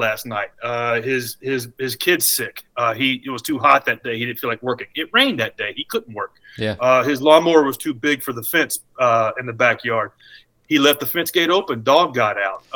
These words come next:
Speaker 1: Um, his lawnmower
Speaker 2: Yeah.
Speaker 1: didn't have the, the horsepower to, to mow the grass 'cause it was too tall. These are, like, just a handful of all things that can
Speaker 2: Somebody,
Speaker 1: go, can go wrong.
Speaker 2: what about one of them, uh, being, <laughs> they mowed the grass even when it rained?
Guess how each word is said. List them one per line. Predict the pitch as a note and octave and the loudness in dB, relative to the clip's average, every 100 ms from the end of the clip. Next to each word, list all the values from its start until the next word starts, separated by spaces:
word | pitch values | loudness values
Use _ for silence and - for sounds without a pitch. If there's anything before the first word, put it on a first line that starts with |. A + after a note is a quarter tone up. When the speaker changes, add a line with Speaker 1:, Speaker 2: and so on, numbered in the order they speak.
| C#3+ | 4
Speaker 1:
Um, | D3 D3 C#3+ B2 | 8 6 4 -8
his | - B2 D3 | -10 -4 2
lawnmower | D#3+ E3 E3+ D#3+ | 2 6 6 6
Speaker 2:
Yeah. | C#3 | 4
Speaker 1:
didn't | E3+ D3+ D#3+ | -2 0 2
have | D#3+ | 4
the, | D#3 C#3+ C3+ | 4 2 0
the | C3+ - | -6 -2
horsepower | D#3+ D#3+ D3 C#3 B2+ A#2 | -2 0 2 2 2 0
to, | A2+ - | -2 -6
to | B2+ | -6
mow | C3 C3+ C3 | 0 0 0
the | A#2+ B2+ | 0 2
grass | B2+ - | 2 0
'cause | A2+ | -10
it | |
was | A2 A#2+ | -12 -12
too | |
tall. | A#2 A2+ G2 - - - - | -12 -12 -12 -16 -20 -8 0
These | F#3+ | 4
are, | F#3+ | 6
like, | D3+ - - | 4 2 -6
just | B2+ - | -6 -4
a | A#2 | -2
handful | D#3 C#3+ - A#2+ | 0 0 0 -2
of | A#2 | -2
all | A2+ | -4
things | A2 A#2 A2+ | -4 -4 -2
that | |
can | C3 | -2
Speaker 2:
Somebody, | B2 A#2+ A2 | 0 0 0
Speaker 1:
go, | F#2+ A2 | -4 -8
can | A2 | -8
go | |
wrong. | A2+ A2+ | -6 -2
Speaker 2:
what | B2 | -2
about | B2+ B2 | 0 0
one | A#2 A#2 | 0 -2
of | |
them, | A2 G#2+ G#2 | -2 -4 -4
uh, | G#2 G2 G2 G2 - G#2 | -4 -4 -4 -6 -10 -10
being, | G#2 G2+ G2 G2 G#2 A2 | -6 -6 -8 -8 -8 -4
<laughs> | A#2+ | 0
they | A2 | 0
mowed | G2+ G#2 G#2+ A2 A2 | 0 -2 -2 -2 -4
the | |
grass | A2+ G#2+ G2 - | -6 -2 -2 -4
even | G2+ F#2 | -8 -8
when | F#2 | -8
it | |
rained? | F2 F#2 F#2 F2 F2 | -8 -8 -8 -8 -12